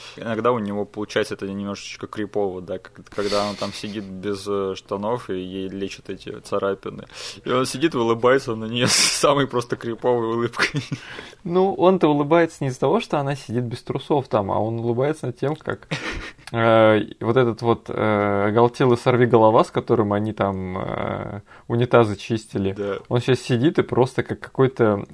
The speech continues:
Speaker 2: поймальчик, э, боится поранить, э, мелкие раны на ногах этой женщины.
Speaker 1: Ну, я не знаю, там то ли намеренно, то ли нет, но из-за монтажа, из-за актерской
Speaker 2: Да.
Speaker 1: игры получилось так, что он на нее посмотрел грязно, и ей стало некомфортно. <laughs>
Speaker 2: Мгм.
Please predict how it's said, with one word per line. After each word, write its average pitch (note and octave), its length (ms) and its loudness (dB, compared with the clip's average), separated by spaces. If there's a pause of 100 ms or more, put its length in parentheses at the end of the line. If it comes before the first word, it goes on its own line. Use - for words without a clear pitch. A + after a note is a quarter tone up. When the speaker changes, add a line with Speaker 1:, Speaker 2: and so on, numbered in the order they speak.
(140)
Speaker 2:
поймальчик, B2+ 800 4
э, A2 300 0 (640)
боится A#2+ 440 0
поранить, A#2+ 600 0
э, G2+ 440 -2
мелкие A2 480 -2
раны A2 300 0
на G2 220 -6
ногах G2 360 -4
этой G#2 200 -8
женщины. G#2 360 -8 (160)
Speaker 1:
Ну, G#2+ 160 -6
я C3+ 120 0
не C#3+ 140 -4
знаю, D3 300 0
там A2+ 280 -2
то C#3+ 200 -2
ли D#3+ 100 -2
намеренно, C#3 580 -4
то B2 120 -6
ли B2 120 -6
нет, C3+ 260 -6
но A2+ 240 -2
из-за A2 260 -6
монтажа, A#2+ 600 2
из-за G#2+ 260 0
актерской A#2+ 380 -4
Speaker 2:
Да. B2 60 4
Speaker 1:
игры C3+ 120 0
получилось A#2 400 -6
так, B2 200 0
что G#2+ 180 -2
он G#2 100 -2
на G#2+ 60 -8
нее A2+ 200 -6
посмотрел B2 460 -2
грязно, A2 440 0
и F#2+ 80 -8
ей G#2 120 -4
стало G#2+ 300 0
некомфортно. G#2 800 -6
<laughs> - 680 -4
Speaker 2:
Мгм. C3+ 320 -4